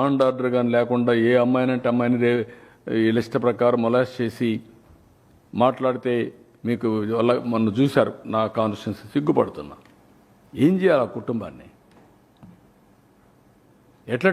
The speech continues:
ట్రీట్ చేయాలి చెప్పండి? డబ్బులు ఇవ్వలేదు. డబ్బులు ఇవ్వకపోతే చెట్టుకేసి కట్టేసి కొడతారండి మీరు? ఇలాంటి వాళ్ళు చూసి వాళ్ళు స్పిరిట్ తీసుకున్నారు, స్ఫూర్తి. కుప్పం కాన్స్టిట్యుయెన్సీ never there was a problem. నిన్న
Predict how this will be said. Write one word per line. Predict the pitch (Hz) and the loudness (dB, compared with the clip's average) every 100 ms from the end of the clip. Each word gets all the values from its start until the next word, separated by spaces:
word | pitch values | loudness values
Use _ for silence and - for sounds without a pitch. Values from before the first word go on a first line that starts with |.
| 185 | 2
ట్రీట్ | 165 135 | -2 2
చేయాలి | 151 127 120 | 0 2 0
చెప్పండి? | 113 101 78 - _ _ _ _ _ | -4 -8 -14 -18 _ _ _ _ _
డబ్బులు | 120 131 127 123 | 0 0 2 0
ఇవ్వలేదు. | 101 85 76 - - _ _ _ _ - | 0 -4 -10 -18 -20 _ _ _ _ -2
డబ్బులు | 131 156 190 | 0 2 2
ఇవ్వకపోతే | 185 180 | 2 -2
చెట్టుకేసి | 156 170 165 - | -4 0 0 0
కట్టేసి | 101 127 - | -4 -4 -4
కొడతారండి | 92 - 139 147 170 | -10 -4 -4 -2 -4
మీరు? | 196 262 240 - - - - - - - - - - - - - - - 120 | -4 -6 -8 -12 -20 -20 -20 -20 -20 -20 -20 -20 -20 -20 -20 -20 -20 0 4
ఇలాంటి | 160 185 185 180 | 4 4 2 2
వాళ్ళు | 185 185 | 0 0
చూసి | 196 214 180 | -2 2 0
వాళ్ళు | 170 - | 0 -4
స్పిరిట్ | 170 170 147 | -6 -4 -4
తీసుకున్నారు, | 139 - 120 98 - - | -6 -4 -6 -6 -10 -2
స్ఫూర్తి. | 147 - - - - _ _ _ _ _ _ _ _ - | 0 0 -6 -20 -20 _ _ _ _ _ _ _ _ -4
కుప్పం | 151 - 190 190 180 | -4 2 0 2 2
కాన్స్టిట్యుయెన్సీ | 170 170 190 180 160 127 135 | 0 -2 -6 -2 0 4 4
never | 147 160 196 190 156 | 4 4 0 2 0
there | 160 160 | 2 2
was | 160 160 | 2 0
a | - | 2
problem. | 143 147 147 113 95 - - _ _ _ _ _ _ _ _ _ _ - | 2 2 -2 -4 -6 -20 -20 _ _ _ _ _ _ _ _ _ _ -4
నిన్న | 156 190 | 0 2